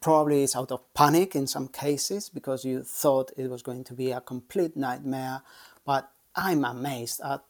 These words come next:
what I've seen, and I want to congratulate all of you who have done it. You have t-, really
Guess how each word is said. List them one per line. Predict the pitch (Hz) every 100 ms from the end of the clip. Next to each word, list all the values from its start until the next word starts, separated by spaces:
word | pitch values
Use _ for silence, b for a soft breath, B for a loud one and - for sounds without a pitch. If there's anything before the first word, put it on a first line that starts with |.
| -
what | 135
I've | 123 131 -
seen, | - 131 131
and | 131 139
I |
want | 151 165 156
to |
congratulate | - 156 143 147 139 - 139 135 131 -
all | 156 165
of | 160
you | 143 131 123
who | 139
have | 120 131 -
done | 143 147
it. | 131 127 - b b b
You | 139 127
have | 135 123 - _ _ -
t-, | 151 -
really | 156 175 180 135 123